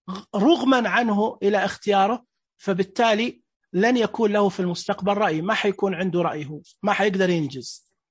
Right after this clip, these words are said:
طيب، واجبات الأسرة، يلا، واجبات الأسرة تقريبا تشبه واجبات المجتمع إلى حد كبير. نشوف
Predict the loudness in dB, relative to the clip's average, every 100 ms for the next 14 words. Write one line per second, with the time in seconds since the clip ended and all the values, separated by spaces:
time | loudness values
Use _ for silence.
0 | _ -6 -4 -6 -2 -2 2 2 2 0
1 | 0 0 -2 -4 _ _ _ -6 -2 -2
2 | -2 -12 _ -10 -6 0 0 0 -2 -4
3 | -2 -4 -6 _ _ _ -6 0 2 2
4 | 2 0 2 4 4 4 0 0 0 -2
5 | -2 0 0 -2 -6 _ _ _ -6 -2
6 | 0 -2 -2 -2 -2 -2 -4 _ _ _
7 | _ -8 -6 0 0 -2 -10